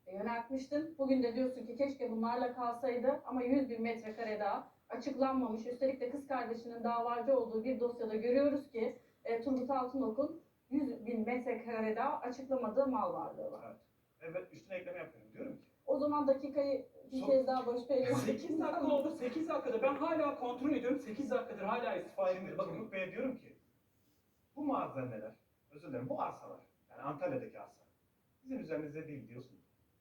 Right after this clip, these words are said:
Speaker 2: Aynı zamanda hiç ilgilenmediğinizi söylüyorsunuz ya. Ben de diyorum ki,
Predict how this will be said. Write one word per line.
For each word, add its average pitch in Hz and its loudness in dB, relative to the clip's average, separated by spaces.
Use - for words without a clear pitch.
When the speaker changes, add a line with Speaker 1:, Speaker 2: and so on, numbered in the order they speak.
Speaker 2:
Aynı 277 -6
zamanda 170 -4
hiç - -6
ilgilenmediğinizi 147 -8
söylüyorsunuz - -16
ya. - -20
Ben 269 -4
de 269 -4
diyorum 285 -4
ki, - -14